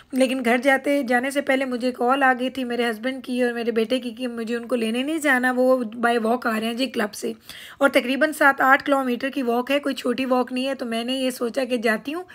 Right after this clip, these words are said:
उनको सरप्राइज़ देती हूँ कि उनको पिकअप करते हैं हम लोग। इतनी ड्राइव करके गए, लेकिन उनको रोड पे, साइड पे हमने गाड़ी को पार्क भी किया कि आके बैठ जाओ, लेकिन वो नहीं बैठे।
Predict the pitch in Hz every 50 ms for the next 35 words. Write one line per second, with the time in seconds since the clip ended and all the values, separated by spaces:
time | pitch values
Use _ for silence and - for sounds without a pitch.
0 | - - - - - _ - 262 269 254 262 - 277 262 262 - 247 240 254 269
1 | 240 269 254 254 - 269 277 262 262 262 254 247 262 247 - 262 247 294 285 -
2 | - 262 247 - 269 269 254 247 254 247 247 247 240 226 262 - - 269 277 302
3 | 320 311 262 262 254 247 254 262 254 269 262 247 247 262 220 226 226 240 262 262
4 | - - - - - - - 247 254 247 262 285 294 - 311 285 285 262 311 285
5 | 262 277 269 277 311 285 302 - - 311 269 - 285 262 269 262 254 302 294 277
6 | 269 262 262 277 262 247 247 247 247 269 - 294 285 - 262 262 269 269 269 285
7 | - - 277 269 262 262 247 247 233 269 233 240 240 247 226 277 277 262 262 247
8 | 269 277 294 294 294 277 269 277 240 202 196 180 175 214 214